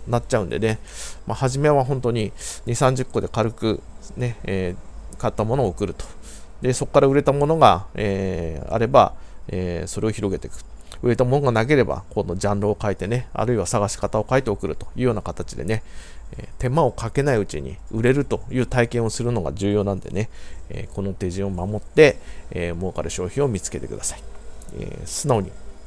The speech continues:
実践していただいている方は結構見つかってるんでね、見つかってないってことは、なんかどっか間違えてるかね、えー、この一番の儲かる商品が見つかると思えなくなっちゃう何か、えー、遠回りをしてるって可能性があるんで、まあ、この辺で、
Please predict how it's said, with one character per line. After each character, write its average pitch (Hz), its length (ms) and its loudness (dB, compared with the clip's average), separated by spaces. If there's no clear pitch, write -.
実 101 280 -2
践 98 40 -4
し - 80 -6
て 95 100 -2
い 92 60 -4
た 101 100 -4
だ 101 80 2
い 95 60 -2
て - 80 -4
い - 20 -2
る 85 60 -2
方 - 220 -8
は - 80 -10
結 - 160 -2
構 92 80 0
見 92 100 -4
つ - 100 0
か 117 60 2
っ 104 60 0
て 113 100 0
る 107 80 -4
ん - 60 -6
で - 80 -4
ね、 110 160 -2
見 113 140 -4
つ - 80 -2
か - 80 0
っ - 40 2
て 131 120 2
な 131 80 6
い 147 40 4
っ - 20 -16
て - 100 -4
こ - 100 -2
と - 120 0
は、 95 260 6
な 120 120 2
ん - 20 -6
か 87 100 -2
ど 107 80 -2
っ - 40 -2
か 107 120 2
間 104 120 4
違 117 240 6
え - 20 4
て 110 100 2
る - 80 0
か 60 120 -4
ね、 98 280 -4
え 101 140 -4
ー、 95 40 -6
こ 110 120 -6
の 101 100 0
一 101 200 -4
番 107 140 2
の 95 100 -2
儲 101 160 0
か 117 100 4
る 117 60 2
商 120 100 2
品 113 80 -2
が 95 40 -2
見 101 120 -2
つ - 100 -4
か - 100 0
る 95 100 -2
と - 180 -8
思 135 300 8
え 135 60 8
な 139 120 8
く 117 140 -2
な 107 140 4
っ - 80 -2
ち - 120 6
ゃ 113 60 8
う 101 60 4
何 104 200 2
か、 95 220 0
え 107 80 -2
ー、 98 40 0
遠 120 160 -2
回 110 160 4
り 110 60 4
を 95 60 2
し - 80 -6
て 113 100 0
る 110 60 0
っ - 20 2
て 98 140 -6
可 - 120 -4
能 107 120 -2
性 107 140 -2
が 101 100 6
あ - 20 6
る 127 80 0
ん 120 80 -2
で、 135 240 6
ま 117 80 -2
あ、 - 80 -4
こ 123 140 0
の 117 100 4
辺 110 200 0
で、 95 180 2